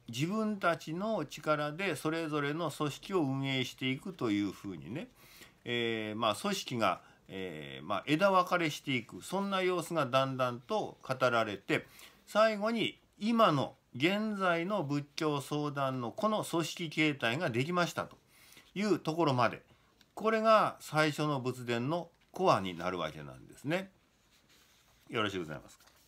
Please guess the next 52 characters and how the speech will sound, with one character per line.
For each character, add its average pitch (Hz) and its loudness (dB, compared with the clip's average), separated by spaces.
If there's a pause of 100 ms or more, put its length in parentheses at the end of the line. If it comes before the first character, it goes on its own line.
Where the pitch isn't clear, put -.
(1200)
そ - -2
れ 196 2
で 185 0
な 160 4
ぜ 240 0
そ 160 2
う - 2
な 110 2
ん 90 -6
だ 67 -8
と。 - -20 (580)
ど 240 -2
う 233 2
し - -6
て 202 -2
お 156 6
釈 160 0
迦 165 4
様 165 2
は 156 4
生 139 0
ま 165 8
れ 170 4
た 160 2
時 156 -2
か 135 4
ら 104 4 (720)
ず 147 2
っ - -20
と 135 2
そ 127 -2
の 117 2 (440)
一 147 0
生 - -2
を 190 4
語 165 2
る 165 0
話 151 0
で 139 -2
は 117 2
な 123 0
く 104 -14
っ - -16
て、 107 -2 (280)
そ 123 -4
の 110 -2
悟 156 -2
っ 214 -10
て 180 -2
か 175 0
ら 147 4 (200)
仏 139 -2